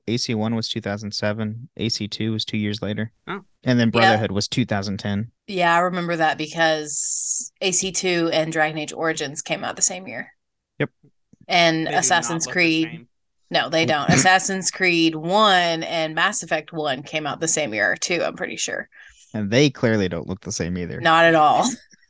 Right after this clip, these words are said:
Speaker 2: But that time it's reversed because
Speaker 3: Yeah.
Speaker 2: Mass Effect one looks a lot better than Assassin's Creed one.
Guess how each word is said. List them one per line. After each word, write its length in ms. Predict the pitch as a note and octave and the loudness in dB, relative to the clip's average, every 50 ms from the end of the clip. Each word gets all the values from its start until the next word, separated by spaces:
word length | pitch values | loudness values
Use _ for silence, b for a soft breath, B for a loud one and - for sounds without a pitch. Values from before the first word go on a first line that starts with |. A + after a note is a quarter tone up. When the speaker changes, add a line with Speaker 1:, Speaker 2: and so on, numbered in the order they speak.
| _ - | _ 6
Speaker 2:
But 180 | A3 E3+ E3+ | 6 8 10
that 240 | A3 E3+ F3 F#3 F3+ | 10 10 8 6 6
time 260 | - - G3 F#3 E3 D3+ | 4 4 4 6 6 2
it's 180 | D3 - - | 0 -2 -2
reversed 580 | D3+ C#3 B2+ A#2+ C3 C#3+ C#3+ C3 B2+ - - - | -4 -4 -2 2 2 2 2 2 -2 -8 -6 -4
because 320 | C#3+ B2+ - - - G#3+ | -4 -6 -4 -2 4 6
Speaker 3:
Yeah. 80 | G#3 G3+ | 8 8
Speaker 2:
Mass 240 | - - - - - | 8 6 4 0 -6
Effect 300 | - - C3 A#2 - - | -10 -8 -8 -8 -8 -8
one 420 | C#3 F#3+ C#3+ C#3+ C#3 C3 B2+ C3 | -4 2 4 4 4 4 2 0
looks 200 | B2+ B2 A#2+ - | -4 -4 -6 -6
a 40 | B2+ | -8
lot 340 | A#2+ B2 B2+ C3 - - B2+ | -2 0 2 2 2 0 0
better 300 | D#3 C3+ A#2+ B2 B2+ B2 | 0 0 2 0 -2 -4
than 160 | B2+ A#2+ A#2 | -4 -6 -6
Assassin's 560 | C#3 - - C3+ C3+ - - E3 C3 A#2+ - | -6 -4 -2 -2 -2 -2 -4 -10 -10 -10 -12
Creed 340 | - - C#3+ C#3 C3+ B2+ - | -10 -6 -6 -4 -4 -6 -8
one. 420 | - - A2+ A#2 A2 A2+ C3 C3+ | -8 -6 -6 -6 -6 -6 -8 -12